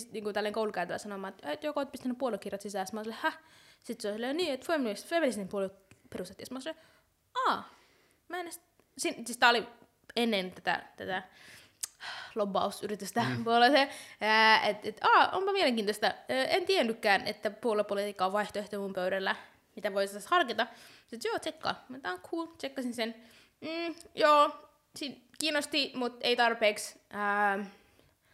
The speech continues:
Speaker 1: siis tuen tosi monta, mun mielestä siellä on tosi hyviä poliitikkoja.
Speaker 2: Mm.
Speaker 1: Mut
Speaker 2: Mun
Speaker 1: en
Speaker 2: täytyy
Speaker 1: mä
Speaker 2: sanoa
Speaker 1: muuten
Speaker 2: myös, että on demareissakin, vaikka niitä
Speaker 1: Oh.
Speaker 2: dissattiin aikaisemmin, on sielläkin hyviä poliitikkoja.
Speaker 1: Täytyy sanoa, että mä en oo maininnut tän puoletta kertaakaan.
Speaker 2: Et ookaan, mut sä oot tehnyt sen hyvin selkeäksi.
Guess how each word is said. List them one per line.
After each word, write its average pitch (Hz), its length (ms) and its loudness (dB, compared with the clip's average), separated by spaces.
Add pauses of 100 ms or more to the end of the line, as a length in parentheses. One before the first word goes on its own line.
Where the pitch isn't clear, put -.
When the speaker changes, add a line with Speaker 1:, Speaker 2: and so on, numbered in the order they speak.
(640)
Speaker 1:
siis - 180 -12
tuen 214 400 4 (160)
tosi 202 200 -8
monta, 196 240 -6
mun 202 60 -6
mielestä 196 140 -6
siellä 196 100 -2
on 190 60 -6
tosi 190 140 -10
hyviä 175 180 -10
poliitikkoja. 165 580 -4
Speaker 2:
Mm. - 40 -14 (580)
Speaker 1:
Mut 185 220 -10
Speaker 2:
Mun 131 160 2
Speaker 1:
en 107 60 0
Speaker 2:
täytyy 117 200 4
Speaker 1:
mä 110 40 2
Speaker 2:
sanoa 117 200 2
Speaker 1:
muuten 110 120 0
Speaker 2:
myös, 110 140 0
että 110 140 0
on 110 120 0
demareissakin, 101 760 -2
vaikka 95 280 -6
niitä 104 280 -4
Speaker 1:
Oh. 196 60 4
Speaker 2:
dissattiin - 360 0
aikaisemmin, 117 420 2
on 131 80 2
sielläkin 117 340 2
hyviä 110 180 -2
poliitikkoja. - 600 -4
Speaker 1:
Täytyy 269 400 0
sanoa, 294 180 6
että 277 140 4
mä 339 80 12
en 392 60 10
oo 370 80 6
maininnut 370 360 12
tän 285 160 12
puoletta 285 340 10
kertaakaan. 311 640 12 (280)
Speaker 2:
Et 156 220 12
ookaan, 135 420 10
mut 139 100 2
sä 160 100 8
oot 139 100 8
tehnyt 147 180 8
sen 139 140 6
hyvin 135 140 0
selkeäksi. 127 460 -2